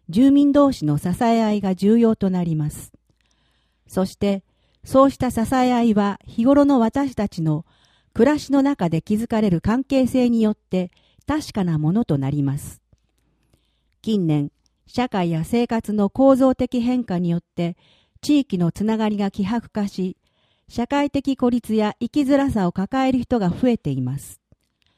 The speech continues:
内外の社会情勢や物価高騰の影響も重なり、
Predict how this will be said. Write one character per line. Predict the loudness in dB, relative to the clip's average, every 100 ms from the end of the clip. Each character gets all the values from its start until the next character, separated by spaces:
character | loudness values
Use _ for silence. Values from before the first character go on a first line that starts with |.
| _ _ _ _ _
内 | 2 2
外 | 2 0
の | 0
社 | -2 -2
会 | 0 0 4
情 | 4 4
勢 | 2 0
や | 0 -2 -6 _ _ _ -2
物 | -2
価 | -2 0
高 | 4 4
騰 | 4 4
の | 4
影 | 4 2
響 | 2 2
も | 2 0
重 | -2 0
な | 0 -2
り、 | -4